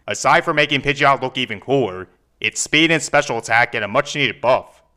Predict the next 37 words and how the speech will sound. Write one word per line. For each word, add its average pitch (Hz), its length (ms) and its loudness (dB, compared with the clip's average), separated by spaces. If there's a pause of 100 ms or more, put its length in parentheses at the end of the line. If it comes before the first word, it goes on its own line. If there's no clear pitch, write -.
Not 110 180 0
to - 80 -10
mention 131 360 0
having 113 260 0
access 123 400 -2
to 110 60 -8
No 120 220 0
Guard, 101 340 -4
which - 180 -10
means 117 180 -4
all 147 240 2
of 151 100 -2
Pidgeot's 139 420 2
moves 135 260 -4
are 110 80 0
guaranteed 131 540 0
to 113 80 -4
land, 95 360 -6 (300)
even 135 220 0
if 165 100 0
that 139 180 2
said 139 220 2
move 104 220 -8
has 113 180 0
a 113 60 -8
low 113 240 0
accuracy. 104 720 -4 (380)
So 139 200 0
yeah, 104 340 0 (160)
Mega 151 280 2
Pidgeot 143 480 2
plus 113 220 -4
Air 123 180 0
Slash, 135 400 2 (300)
or 107 80 -8
better 107 200 -4
yet, 101 360 0